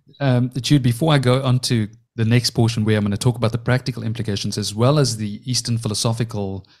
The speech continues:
um, aspects of how you came to your views at some point, uh, the last thing I wanna ask you is, is there anything you want to clarify in terms of the way you approach infodynamics,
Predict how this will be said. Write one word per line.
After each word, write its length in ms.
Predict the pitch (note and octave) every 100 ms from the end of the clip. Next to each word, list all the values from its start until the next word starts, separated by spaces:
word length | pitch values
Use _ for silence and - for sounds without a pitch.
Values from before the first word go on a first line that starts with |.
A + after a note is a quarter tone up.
| _ _ _
um, 480 | G#2 G#2 G2 G2 G#2
aspects 460 | C3+ C3+ - B2 A2+
of 100 | A2
how 180 | A#2 A#2+
you 160 | A2+
came 240 | G#2 A2+ G#2
to 160 | - G2
your 120 | F#2
views 340 | F#2+ A#2 A2
at 100 | G2
some 160 | - F#2
point, 340 | - F#2+ G2 - - - -
uh, 220 | A2+ G#2
the 140 | G2+ A2+
last 340 | B2 D3 D3
thing 80 | C3
I 60 |
wanna 180 | G#2+ G#2+
ask 200 | A2 A2+
you 60 | A2
is, 140 | G#2 - -
is 120 | - C3+
there 120 | D#3
anything 340 | E3+ F3 F#3
you 120 | C#3
want 200 | B2+ C3+ C#3+
to 60 |
clarify 600 | B2 - B2+ D#3+ D#3+ - - _
in 180 | C#3 B2+
terms 340 | - C3+ D#3
of 160 | D3+ -
the 80 | B2+
way 200 | A2 A2+
you 160 | A2+
approach 320 | G#2+ A2 G2+
infodynamics, 800 | G#2+ G#2 A2 G2 G2+ G2 G2 -